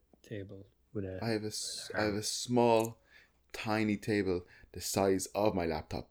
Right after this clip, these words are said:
Speaker 2: to which I do this on. In my rundown,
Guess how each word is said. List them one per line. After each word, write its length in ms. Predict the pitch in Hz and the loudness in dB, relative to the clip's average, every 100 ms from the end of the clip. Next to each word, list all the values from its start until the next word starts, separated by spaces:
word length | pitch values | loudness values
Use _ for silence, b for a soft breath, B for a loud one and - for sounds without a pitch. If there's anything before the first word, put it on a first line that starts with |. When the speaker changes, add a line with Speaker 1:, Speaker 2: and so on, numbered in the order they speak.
| _ | _
Speaker 2:
to 100 | - | -6
which 220 | 82 82 | -4 -2
I 40 | 71 | -4
do 180 | 82 76 | -2 -4
this 200 | 69 - | -4 -6
on. 200 | 64 - _ _ _ _ _ _ _ _ _ | -6 -10 _ _ _ _ _ _ _ _ _
In 180 | - 87 | -6 -4
my 120 | 80 76 - | -2 -2 -4
rundown, 840 | 85 101 98 95 98 95 87 90 | 0 2 2 2 2 2 -2 -2